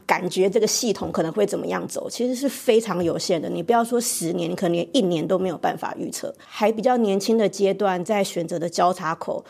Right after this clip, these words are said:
我都会考量说，这个选择有没有办法让我将来有更多选择，是把路越走越宽，然后不要太早就把它锁得很窄。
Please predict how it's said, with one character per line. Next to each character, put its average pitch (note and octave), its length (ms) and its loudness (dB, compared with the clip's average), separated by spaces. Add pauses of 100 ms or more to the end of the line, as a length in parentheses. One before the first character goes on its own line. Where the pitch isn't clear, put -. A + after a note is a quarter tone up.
(160)
我 F3+ 100 -2
都 G#3 100 4
会 A#3 140 2
考 F3+ 260 0
量 E3 240 0
说， F#3 500 2 (440)
这 - 100 0
个 - 80 0
选 F3 360 -2
择 F3+ 420 2
有 F#3+ 100 4
没 G3+ 120 2
有 A#3 80 2
办 A3+ 200 0
法 D#3+ 240 -2 (160)
让 G#3 180 2
我 D#3+ 120 0
将 F#3 300 0
来 F3 260 0
有 - 80 -6 (100)
更 - 220 2
多 D#3+ 180 -2
选 - 340 -4
择， - 220 -10 (360)
是 B3 180 0
把 D#3+ 220 2
路 G3+ 260 2
越 G3+ 220 4
走 - 200 -4
越 F#3+ 180 0
宽， - 360 -8
然 - 100 -8
后 F3 400 0 (300)
不 G3+ 80 2
要 A3 120 4
太 A3+ 260 2
早 E3 220 -2
就 F#3+ 100 0
把 F3 80 0
它 E3+ 160 -2
锁 D#3+ 380 -4
得 - 260 -4
很 F3+ 360 -8
窄。 - 180 -6